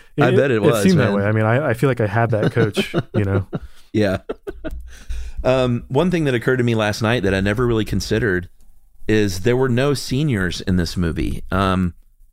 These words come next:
Speaker 1: I kind of always thought the, the main olds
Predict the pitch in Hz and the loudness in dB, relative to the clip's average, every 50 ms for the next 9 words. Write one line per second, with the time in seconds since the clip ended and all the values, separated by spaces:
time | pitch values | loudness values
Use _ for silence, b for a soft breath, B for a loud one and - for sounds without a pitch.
0 | _ - - - - - 123 - 165 151 139 120 117 117 113 110 - - - 117 | _ -20 -20 -8 -4 -4 -2 0 0 0 0 2 2 2 2 0 -2 -2 -2 0
1 | 113 107 - 98 101 98 90 87 98 95 101 101 104 98 98 95 - 101 107 117 | 0 0 -2 0 0 0 0 0 0 0 2 2 2 2 0 0 0 2 2 2
2 | 110 107 101 95 92 - - | 2 0 0 -2 -4 -8 -12